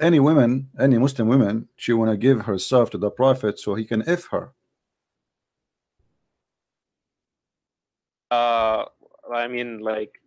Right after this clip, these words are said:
Speaker 2: uh, what's wrong with that?
Speaker 1: What's wrong with that?
Speaker 2: Like, he can ma-
Speaker 1: This is coming,
Speaker 2: marry
Speaker 1: this is
Speaker 2: any
Speaker 1: coming
Speaker 2: woman?
Speaker 1: from God? Any woman, she wanna if the Prophet? I mean, the, the man, he have many wives already. Why he need God to make for him such a verse?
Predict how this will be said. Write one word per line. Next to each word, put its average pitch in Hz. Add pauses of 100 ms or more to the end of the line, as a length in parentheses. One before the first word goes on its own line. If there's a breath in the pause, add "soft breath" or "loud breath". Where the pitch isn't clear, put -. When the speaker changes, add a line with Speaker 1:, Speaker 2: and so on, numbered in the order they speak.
(500)
Speaker 2:
uh, 117
what's 123
wrong 127
with 113
that? 113 (420)
Speaker 1:
What's 135
wrong 196
with 135
that? 123
Speaker 2:
Like, 127
he 123
can 120
ma- 123 (640)
Speaker 1:
This 135
is 175
coming, 151
Speaker 2:
marry 135
Speaker 1:
this 165
is 180
Speaker 2:
any -
Speaker 1:
coming 165
Speaker 2:
woman? -
Speaker 1:
from 131
God? 254
Any 160
woman, 156
she 143
wanna 135
if 135
the 117
Prophet? 160
I 175
mean, 196
the, 190 (140)
the 196
man, 220
he 208
have 214
many 220
wives 214
already. 208
Why 196
he 196
need 202
God 202
to 185
make 196
for 185
him 190
such 175
a 185
verse? 190